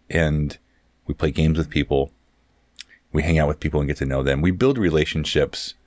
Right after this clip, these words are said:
um, because people are lovable and they deserve to be loved. And us just sitting down and playing a game with them and listening to them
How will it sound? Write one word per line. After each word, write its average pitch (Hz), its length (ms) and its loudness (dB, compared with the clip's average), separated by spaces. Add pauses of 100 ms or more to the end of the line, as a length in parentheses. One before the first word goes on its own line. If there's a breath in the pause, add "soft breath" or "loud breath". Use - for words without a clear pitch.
(260)
um, 69 440 -6 (260)
because 87 200 -2
people 87 320 -2
are 73 180 2
lovable 82 600 0 (420)
and - 380 -4
they 69 80 0
deserve 69 280 -2
to - 60 -16
be 65 100 -4
loved. 65 380 -2 (120)
And 67 300 -6
us - 220 -6
just - 160 -4
sitting 82 200 0
down 76 160 2
and 73 80 -4
playing 73 220 -2
a - 20 -4
game 71 200 -4
with 73 120 -6
them 73 160 0
and 67 140 -4
listening 78 340 -4
to - 60 -14
them 104 240 -6